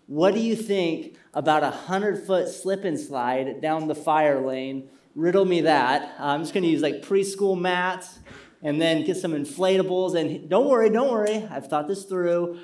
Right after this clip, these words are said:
I'm just gonna build a pool down at the bottom.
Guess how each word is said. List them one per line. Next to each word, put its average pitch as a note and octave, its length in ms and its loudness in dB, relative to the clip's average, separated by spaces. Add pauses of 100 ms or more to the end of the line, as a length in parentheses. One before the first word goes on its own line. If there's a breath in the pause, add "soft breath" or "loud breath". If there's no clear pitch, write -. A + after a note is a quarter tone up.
(160 loud breath)
I'm C#3 100 -6
just D3 140 -6
gonna F#3+ 140 0
build E3+ 260 2
a D#3+ 80 4
pool G3 960 2
down E3 200 0
at D#3+ 40 -6
the D#3+ 80 -4
bottom. F3+ 640 2